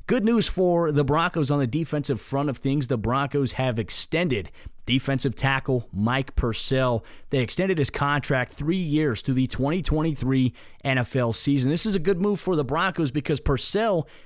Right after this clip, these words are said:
has been a difference maker ever since he's been inserting into the starting lineup. That goes all the way back to last season. Now, he played in week one of twenty nineteen early on as a nose tackle,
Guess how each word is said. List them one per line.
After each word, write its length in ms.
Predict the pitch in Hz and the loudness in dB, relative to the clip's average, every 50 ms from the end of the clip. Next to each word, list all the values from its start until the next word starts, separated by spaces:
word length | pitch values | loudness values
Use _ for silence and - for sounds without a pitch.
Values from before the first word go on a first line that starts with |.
| - | -6
has 160 | - 170 143 117 | -2 -2 0 0
been 180 | 107 156 151 | 2 0 0
a 60 | 139 | 0
difference 420 | 113 - 165 202 - - 202 147 - | 0 0 0 0 0 -2 -4 -2 0
maker 460 | 143 131 120 113 - 117 117 113 - - - | 0 0 0 0 0 0 0 -2 -2 -4 -2
ever 180 | 160 196 208 | 0 2 2
since 240 | 175 - 180 170 139 | 2 2 0 0 0
he's 160 | - 170 131 | 0 0 0
been 160 | 117 147 143 | 0 0 0
inserting 440 | 139 127 117 - 165 156 151 147 135 | 0 0 0 0 0 0 0 2 2
into 260 | 139 135 - - 139 | 2 0 0 0 0
the 60 | 120 113 | 0 0
starting 360 | - - 143 131 123 113 107 | -2 0 0 0 2 2 0
lineup. 300 | 117 135 165 151 113 101 | 0 0 0 0 0 0
That 140 | 147 165 151 | 0 0 0
goes 200 | 165 160 139 127 | 2 0 0 0
all 220 | - - 160 160 | 0 0 0 2
the 60 | 156 156 | 2 2
way 140 | 147 143 | 2 2
back 320 | 135 120 135 139 139 131 - | 2 2 2 0 0 0 -2
to 180 | - 135 127 | -2 0 2
last 320 | 120 127 139 151 165 156 - | 2 2 2 2 0 0 0
season. 400 | - 139 123 110 110 117 120 - - - - - - | 2 2 2 2 2 2 0 -2 -4 -12 -16 -8 -4
Now, 120 | 143 123 | -2 0
he 100 | 117 131 | 2 2
played 360 | - - - 160 165 196 208 196 | 2 2 2 2 4 2 4 4
in 240 | 185 165 160 139 | 2 2 2 2
week 220 | 127 151 165 139 - | 2 2 2 0 0
one 240 | 139 147 151 151 143 | 0 0 2 2 0
of 140 | 131 113 | 0 2
twenty 300 | - - 147 143 143 143 | 2 2 2 2 2 2
nineteen 500 | 143 139 139 135 131 - 143 135 135 135 | 2 2 2 0 0 0 2 2 2 2
early 320 | 117 131 143 147 143 131 127 | 2 2 2 2 2 2 2
on 240 | 127 135 143 139 131 | 2 2 2 0 0
as 140 | 120 107 | 0 0
a 80 | 113 110 | 0 2
nose 260 | 113 131 147 151 135 | 2 2 2 2 0
tackle, 500 | - - 131 127 123 120 - 123 120 - | 0 -2 -2 -2 -2 0 0 0 -2 -2